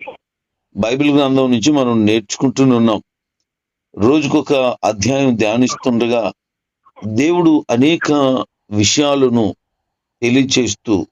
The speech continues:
నేర్పిస్తూ ఉన్నారు. మనం ఆత్మీయంగా ఎదుగుట కొరకే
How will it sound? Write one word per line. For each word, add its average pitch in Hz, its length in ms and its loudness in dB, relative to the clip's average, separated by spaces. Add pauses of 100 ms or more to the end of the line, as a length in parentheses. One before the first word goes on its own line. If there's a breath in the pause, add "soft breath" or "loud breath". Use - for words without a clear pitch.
(120)
నేర్పిస్తూ 131 800 0
ఉన్నారు. 113 380 0 (960)
మనం 131 240 0
ఆత్మీయంగా 151 680 2
ఎదుగుట 135 460 2
కొరకే 120 560 -2